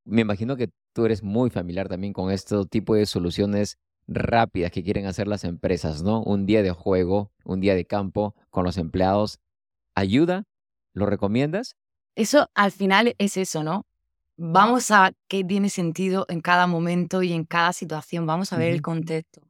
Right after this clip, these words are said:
Speaker 2: Puede ayudar si esa empresa está bien, esas personas van voluntariamente, si ahí se crean lazos entre los compañeros, está bien. Pero si hay un problema más grave y esas personas no tienen ganas, no quieren ir,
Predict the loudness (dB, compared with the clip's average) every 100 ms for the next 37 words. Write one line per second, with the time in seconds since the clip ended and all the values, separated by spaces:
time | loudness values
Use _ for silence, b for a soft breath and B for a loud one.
0 | _ -2 2 2 2 2 0 -4 -10 -4
1 | -4 -4 -6 -8 -10 -8 -6 -4 -6 -8
2 | _ _ -10 -8 -4 -4 0 0 2 0
3 | -2 -4 -2 2 2 0 -2 -4 -6 -6
4 | _ _ _ -10 0 0 0 -4 -4 -2
5 | -2 -2 -2 -6 -8 -4 -6 -6 -8 -6
6 | -4 -4 -6 -6 -2 0 0 -4 -8 _
7 | _ -8 -2 0 0 0 0 0 0 0
8 | 0 0 -2 -8 -8 -2 0 0 -2 -4
9 | _ -4 -2 0 0 0 -2 -6 -6 -4
10 | -2 0 0 -2